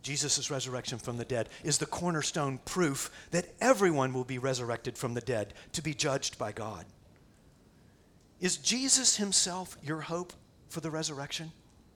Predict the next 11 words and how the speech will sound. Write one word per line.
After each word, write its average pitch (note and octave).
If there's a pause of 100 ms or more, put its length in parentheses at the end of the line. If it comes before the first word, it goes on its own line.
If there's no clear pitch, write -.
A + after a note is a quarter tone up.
(1600)
Is F#3
he C4
the A#3+
one G#3
that F#3+
you're E3+
trusting G3
in C#3
for E3 (100)
life D#3+
eternal? B2+